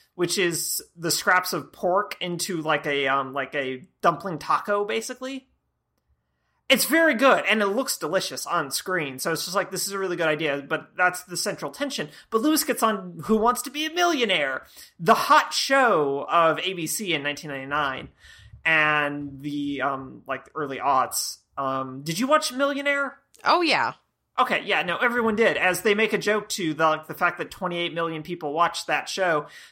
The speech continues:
Speaker 1: to which I went, "Oh, for those, for those
Speaker 2: <laughs>
Speaker 1: long, long ago, long ago days,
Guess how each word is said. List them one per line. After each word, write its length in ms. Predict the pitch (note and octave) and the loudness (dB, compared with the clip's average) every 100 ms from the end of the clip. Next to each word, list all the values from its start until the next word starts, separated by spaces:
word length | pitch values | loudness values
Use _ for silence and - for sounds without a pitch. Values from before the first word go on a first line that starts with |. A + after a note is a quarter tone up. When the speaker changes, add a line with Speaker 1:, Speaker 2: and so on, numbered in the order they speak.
| - | -4
Speaker 1:
to 100 | F#3+ | -2
which 360 | F#3 - - _ _ - | -2 -4 -8 _ _ 4
I 200 | A3 A#3+ | 4 6
went, 220 | E3 - _ _ _ - | 2 -4 _ _ _ 4
"Oh, 640 | G3+ G3+ F#3 D#3+ D3 - - - | 6 8 8 6 2 -4 -14 -16
for 140 | - F#3 | -10 0
those, 500 | F#3 F3+ F3 - - - - - | 2 2 0 -4 -10 -20 -18 2
for 180 | E4 | 4
those 220 | B3+ - G3+ | 8 6 6
Speaker 2:
<laughs> 20 | |
Speaker 1:
long, 600 | G#3+ G#3+ G#3 G3+ G3+ F3+ | 6 8 6 4 0 2
long 320 | G3+ G#3+ G3+ | 6 8 8
ago, 400 | F#3 F3+ E3+ E3+ | 6 6 6 0
long 300 | F3+ G3 G3 | 2 6 6
ago 280 | F#3 E3 D#3+ | 4 2 2
days, 720 | D#3 E3 D#3+ D#3 - - - | 6 6 6 4 2 0 -2